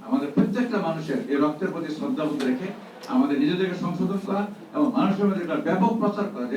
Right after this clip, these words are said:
মানুষদের উপকার করা যায় কিনা। শুধু ঢাকা শহর কিংবা চিটাগাং শহর অথবা কয়েকটি শহরের মধ্যে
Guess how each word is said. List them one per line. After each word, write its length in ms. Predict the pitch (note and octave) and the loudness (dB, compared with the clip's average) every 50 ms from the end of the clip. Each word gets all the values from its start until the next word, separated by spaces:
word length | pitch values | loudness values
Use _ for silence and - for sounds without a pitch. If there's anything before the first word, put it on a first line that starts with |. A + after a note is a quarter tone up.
| D3 D3 | 0 2
মানুষদের 320 | E3 F3+ G3 F#3 - G#3 G#3 G#3+ | 2 2 2 2 4 4 6 6
উপকার 280 | A3 G#3 - A3 A3+ - - | 6 6 6 4 4 2 0
করা 140 | D#3 C#3+ C3 B2 | -2 -4 -4 -4
যায় 140 | A2+ A2 - | -4 -6 -8
কিনা। 160 | - D3+ D3 - - - - - - | -8 -10 -12 -12 -12 -14 -18 -10 -4
শুধু 160 | - F#3+ G3 G3+ G3+ | 0 2 4 4 6
ঢাকা 200 | G#3 G#3 G#3 G#3+ G#3 G#3 | 4 4 4 2 0 0
শহর 180 | G3+ G3 F#3+ F#3+ E3+ | 0 0 -2 -2 -2
কিংবা 200 | F3 F3 F3 E3+ E3+ | -4 -6 -4 -4 -2
চিটাগাং 280 | G3 F#3+ F#3+ F#3 F#3 F3+ F3 | 0 0 2 0 0 -2 -4
শহর 180 | F3+ E3+ E3 D#3+ E3 D#3+ | -4 -2 -2 -2 -2 -2
অথবা 200 | D#3+ - F#3 F#3 F#3 G3 | -4 -4 -4 -4 -2 -2
কয়েকটি 220 | F3+ - - D#3+ - | -4 -4 -4 -6 -6
শহরের 260 | D#3+ D#3+ D#3+ E3 E3 E3+ | -2 0 0 0 0 -2
মধ্যে 220 | E3 - C#3+ C3 | -2 -2 0 -2